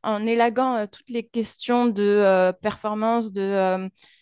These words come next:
euh, rémunération. Euh, parce que, bah, forcément, moi, quand j'ai dit à mes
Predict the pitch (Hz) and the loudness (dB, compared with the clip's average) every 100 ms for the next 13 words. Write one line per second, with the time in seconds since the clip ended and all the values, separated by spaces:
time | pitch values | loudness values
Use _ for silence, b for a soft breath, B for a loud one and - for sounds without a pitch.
0 | - 202 196 220 226 226 220 220 - 233 | -6 -2 2 4 4 2 2 0 -2 -4
1 | 233 226 214 180 185 - 190 185 185 190 | -4 -2 -2 -2 -6 -6 -2 0 -2 -6
2 | - 247 247 196 196 190 185 214 202 185 | -4 0 0 -2 -4 -8 -6 -2 -2 -2
3 | 180 175 175 | -6 -6 -6